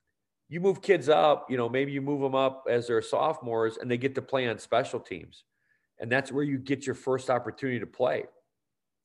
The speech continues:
Special teams isn't the most glorious thing if you're not a punt returner, kick returner, right? If you're running down on kicks, if you're the holder, uh, on,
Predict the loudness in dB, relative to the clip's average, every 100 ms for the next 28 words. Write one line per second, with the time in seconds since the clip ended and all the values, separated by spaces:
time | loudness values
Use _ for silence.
0 | _ 2 4 4 0 -2 -2 0 0 0
1 | -2 0 0 2 -2 -2 4 6 6 4
2 | 2 -2 -2 -2 -6 -6 -2 -2 -2 -6
3 | -6 -8 -6 -6 -4 -6 -10 -20 _ 2
4 | 2 2 -2 -2 2 4 2 2 2 2
5 | 2 0 0 -4 4 4 4 -6 -20 -20
6 | _ -12 -4 0 2 2 2 4 4 4
7 | 0 -14 -20 -6 -2 -2 -2 -4 -6 -12